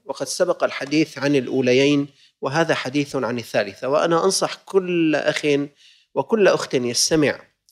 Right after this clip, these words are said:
هذه الدروس، سواء كان حاضراً أو مستمعاً، أن يجتهد في هذه الثلاثة. كن مجتهداً في التعلم والتعليم، كن متحرياً للحلال،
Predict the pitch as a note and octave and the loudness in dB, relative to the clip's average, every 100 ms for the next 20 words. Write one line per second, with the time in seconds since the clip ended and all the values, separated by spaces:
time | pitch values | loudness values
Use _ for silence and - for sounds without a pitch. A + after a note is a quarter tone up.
0 | - C3 D3+ D#3 B2+ B2 C#3 C#3 - - | -2 0 0 -2 0 2 4 4 2 -2
1 | - _ _ _ _ _ - - D3+ F#3 | -6 _ _ _ _ _ -16 -4 2 4
2 | F3 - D#3 C3+ - C#3 C3+ A#2+ B2 A#2+ | 2 2 2 2 0 0 2 0 -2 -6
3 | A2+ - C#3+ A#2+ B2+ B2+ - - - _ | -6 -2 0 0 0 -4 -12 -20 -20 _
4 | - F3 D#3 G3 - G3 E3+ D#3 - C3 | 0 4 6 4 4 0 0 0 -2 0
5 | C3 B2 A2 B2 A2+ G#2+ G#2+ - - G#3 | 0 -2 -6 -4 -4 -4 -12 -4 4 4
6 | F#3 D3 C3 B2 E3+ D#3+ D#3 D3+ C#3+ C3+ | 4 0 -2 -2 0 2 2 2 0 -8
7 | - B2 C3+ C3 A#2+ A2+ - A2 B2 A#2+ | -6 -6 -2 -2 -2 -6 -4 -4 -2 -4
8 | A#2 _ _ _ _ _ G3 G3 E3 D3+ | -8 _ _ _ _ _ 2 4 4 2
9 | C#3+ - E3 C#3+ B2+ A#2+ A#2+ - C3+ C#3+ | 0 0 0 2 2 2 -2 0 2 2
10 | C#3+ | 0